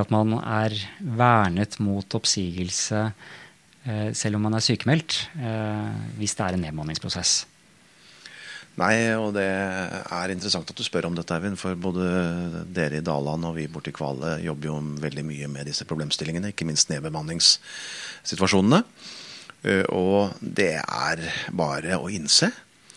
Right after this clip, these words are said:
Speaker 2: at, eh, har man høyt eller hyppig sykefravær, vel, så kommer man høyere opp på lista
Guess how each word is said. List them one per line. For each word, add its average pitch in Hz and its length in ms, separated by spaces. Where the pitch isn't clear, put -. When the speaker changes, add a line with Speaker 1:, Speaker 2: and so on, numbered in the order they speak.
Speaker 2:
at, - 480
eh, 85 960
har 65 320
man 80 240
høyt - 480
eller 90 160
hyppig 92 240
sykefravær, 92 480
vel, 78 160
så - 160
kommer 71 320
man 87 80
høyere 87 400
opp - 160
på 92 80
lista 135 400